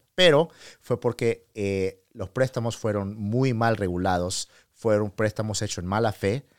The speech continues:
Ahora los préstamos que están ofreciendo ahorita, en... Eh,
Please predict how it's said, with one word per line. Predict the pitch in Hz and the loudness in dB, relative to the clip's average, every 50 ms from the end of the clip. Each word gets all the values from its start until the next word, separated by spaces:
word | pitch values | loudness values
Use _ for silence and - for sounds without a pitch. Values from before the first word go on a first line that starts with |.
| _ _ _ _ _ | _ _ _ _ _
Ahora | 90 98 113 131 | 0 0 2 2
los | 135 123 - | 0 -2 -2
préstamos | - 123 123 - - 131 131 127 - | -2 -2 -2 -2 -2 -4 -4 -4 -6
que | - - | -6 -8
están | 90 - - 107 113 | -6 -4 -4 -6 -6
ofreciendo | 110 - 101 95 - - 113 113 104 101 104 - - | -6 -6 -8 -6 -4 -2 -2 -2 -2 -4 -6 -6 -4
ahorita, | 92 87 87 107 113 - 117 113 139 151 - _ _ _ _ _ | -4 -2 -2 -2 -2 -2 -2 -4 -4 -6 -10 _ _ _ _ _
en... | - 90 87 92 - | -8 -8 -8 -6 -4
Eh, | 98 92 87 87 87 - | -4 -4 -4 -4 -6 -8